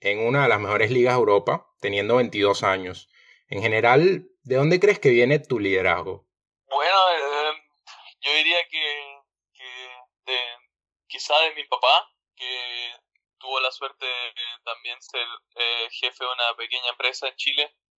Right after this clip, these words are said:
Speaker 2: Eh, él siempre lideró la familia, y traía el pan para la casa, por decirlo así, y, y siempre fue un,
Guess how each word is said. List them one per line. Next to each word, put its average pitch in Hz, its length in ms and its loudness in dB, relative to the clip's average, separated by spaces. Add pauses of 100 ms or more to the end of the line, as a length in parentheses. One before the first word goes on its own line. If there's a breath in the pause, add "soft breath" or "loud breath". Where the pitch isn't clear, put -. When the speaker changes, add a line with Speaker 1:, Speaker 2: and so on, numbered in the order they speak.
Speaker 2:
Eh, 113 480 -4 (120)
él 120 80 -14
siempre 127 380 -8 (640)
lideró 120 240 -6
la 123 100 -2
familia, 131 500 -4 (360)
y 120 120 -14 (460)
traía 117 260 -4
el 117 80 -10
pan 127 140 -6 (100)
para 127 160 -2
la 117 140 -4
casa, 127 220 -6
por 123 140 -14
decirlo 123 300 -10
así, 131 340 -8 (180)
y, 110 840 -4
y 113 60 -2
siempre - 340 -4
fue 131 160 0
un, 123 300 2